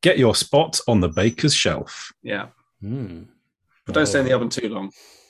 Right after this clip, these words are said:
Speaker 2: 'cause you might get burned
Speaker 3: There you go.
Speaker 2: financially.
Speaker 3: Yeah.
Speaker 2: Yeah, yeah.
Speaker 3: Um, Dan says, "If the first one is the best of them," and it's not.
Speaker 1: It's not the best, but it's definitely top three.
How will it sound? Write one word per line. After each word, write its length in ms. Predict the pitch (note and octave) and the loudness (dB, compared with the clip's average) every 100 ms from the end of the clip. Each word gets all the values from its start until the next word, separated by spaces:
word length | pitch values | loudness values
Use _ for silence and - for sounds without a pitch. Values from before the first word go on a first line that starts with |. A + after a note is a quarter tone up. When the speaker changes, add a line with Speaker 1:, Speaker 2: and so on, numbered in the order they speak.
| _ _ _ _ - | _ _ _ _ -20
Speaker 2:
'cause 440 | - G2 - - - | -18 -16 -16 -18 -12
you 140 | G#2+ | -8
might 140 | G#2+ | -6
get 120 | G#2 G2+ | -6 -4
burned 320 | G#2 G2+ F#2+ | -4 -4 -10
Speaker 3:
There 60 | - | -18
you 1300 | _ _ _ _ _ _ _ _ _ _ _ _ | _ _ _ _ _ _ _ _ _ _ _ _
go. 60 | A2+ G2+ | -4 -2
Speaker 2:
financially. 440 | G#2 B2 G#2+ F#2+ _ _ _ _ _ _ _ _ _ _ - | -2 -4 -6 -10 _ _ _ _ _ _ _ _ _ _ -8
Speaker 3:
Yeah. 60 | G#2 | -4
Speaker 2:
Yeah, 200 | A#2 A#2 _ _ - | -4 -6 _ _ -10
yeah. 200 | A2 - _ _ _ _ - - - - | -8 -8 _ _ _ _ -20 -20 -18 0
Speaker 3:
Um, 340 | D3+ D#3+ D#3+ - _ _ _ _ _ _ _ _ - | 6 6 4 -4 _ _ _ _ _ _ _ _ 0
Dan 220 | F3 F#3 | 2 4
says, 520 | - F3 E3 D#3+ - - | 4 4 6 4 0 -2
"If 180 | C#3+ - | -2 -2
the 80 | |
first 340 | C3+ E3+ E3+ - | 0 4 4 4
one 140 | D3+ | 2
is 280 | C#3+ B2 - - | 2 -2 -8 -10
the 140 | B2 | -4
best 320 | A#2 C3 - - | 2 2 0 -4
of 100 | F#2+ | -4
them," 260 | F#2 G2+ - _ | -6 -6 -14 _
and 180 | A2 G2 | -6 -4
it's 120 | G2 | -2
not. 400 | G2+ E2 G#2 - _ _ _ - | -2 -2 -4 -12 _ _ _ -2
Speaker 1:
It's 100 | D#3+ | 2
not 120 | B3+ A#3 | 4 6
the 80 | |
best, 680 | E3 - G3+ C#3 G2 - - - | 4 4 4 4 4 -2 -2 0
but 100 | B2+ | 0
it's 100 | - | 2
definitely 460 | C#3 - C3 A#2+ | 0 0 0 0
top 380 | A2 - A2+ - | 0 -2 -2 -4
three. 760 | - - - B2+ G#2 F#2+ F#2+ | -20 -12 -2 2 2 2 -2